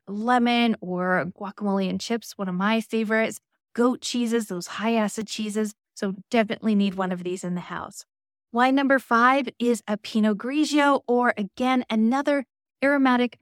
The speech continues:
light white style of your choice. So Pinot Grigio, many people will have as a favorite wine style. It's very easy, very people friendly.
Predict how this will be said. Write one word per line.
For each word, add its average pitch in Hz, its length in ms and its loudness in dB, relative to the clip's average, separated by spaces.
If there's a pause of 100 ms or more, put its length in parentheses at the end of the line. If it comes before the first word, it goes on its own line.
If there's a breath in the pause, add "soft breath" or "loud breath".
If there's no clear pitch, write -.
light 208 400 0
white 190 400 -4
style 196 640 -2
of 196 100 -8
your 190 200 -6
choice. 185 480 -8
So 190 280 -2 (320)
Pinot 285 220 2
Grigio, 247 400 0
many 277 440 4
people 233 360 -2
will 202 220 0
have 202 260 -6
as 190 200 -6
a 190 60 -4
favorite 196 340 -2
wine 220 280 2
style. 226 460 0 (260)
It's 180 240 -8
very 247 480 0
easy, 247 320 -2
very 214 240 -2
people 277 480 -4
friendly. 240 440 0